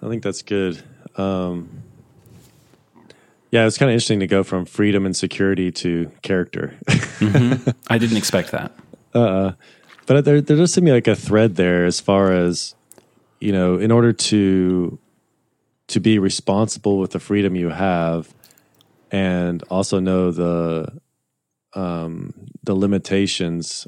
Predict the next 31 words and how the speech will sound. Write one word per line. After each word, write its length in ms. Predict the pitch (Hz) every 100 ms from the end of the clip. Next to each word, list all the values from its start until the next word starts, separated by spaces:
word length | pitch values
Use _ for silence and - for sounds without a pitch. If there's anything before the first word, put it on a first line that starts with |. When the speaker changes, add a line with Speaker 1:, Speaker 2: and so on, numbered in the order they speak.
| -
Speaker 1:
on 600 | 90 87 85 82 82 - _
security, 840 | - - - - 104 95 82 82 -
you 100 | 92
know, 260 | 92 90 - _ _ _ -
there 100 | 104
has 200 | 104 117
to 80 | 98
be 460 | 98 95 87 82 -
a, 80 | 92
a 20 |
little 260 | 95 101 92
bit 200 | 90 85
of, 380 | 82 82 - _ _ _ _ _ _ _ _ -
uh, 720 | 90 82 78 78 - - - - - -
I 80 | -
think 220 | 85 107 87
maybe 260 | 92 90
character 400 | 82 95 90 78
does 260 | 80 85 78
play 340 | - 87 85
into, 600 | 82 82 - 85 80 78 - _ _
play 180 | - 92
into 220 | 92 82
that 180 | 76 80
somewhere. 500 | - 85 80 80 76 -
Maybe 200 | 82 82
that's 160 | 82 76
something 280 | 90 78 82
we 120 | 80
can 260 | 80 80 - _
explore. 640 | 87 - - 85 80 80